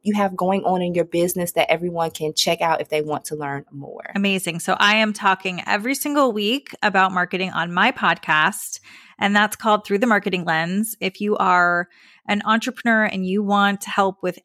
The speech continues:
Speaker 2: anything marketing, I highly recommend you check that out. And then,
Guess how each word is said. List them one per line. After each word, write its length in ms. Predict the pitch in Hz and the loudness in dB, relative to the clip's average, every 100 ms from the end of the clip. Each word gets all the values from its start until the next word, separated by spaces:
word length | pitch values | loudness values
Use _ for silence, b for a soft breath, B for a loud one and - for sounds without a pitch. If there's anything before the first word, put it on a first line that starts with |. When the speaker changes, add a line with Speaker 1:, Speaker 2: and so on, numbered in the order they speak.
| - | 0
Speaker 2:
anything 400 | 240 262 254 220 | 2 2 2 4
marketing, 640 | 180 - 185 180 175 170 | 2 0 0 0 -2 -4
I 80 | 160 | -6
highly 320 | 170 170 175 | -4 -4 -2
recommend 380 | 175 175 175 165 | -2 -4 -6 -6
you 80 | 170 | -6
check 180 | - 165 | -8 -2
that 160 | 220 214 | 2 6
out. 260 | 214 214 214 | 6 6 2
And 260 | 196 185 185 | -2 -2 -2
then, 480 | 185 180 175 175 | 0 0 -2 -4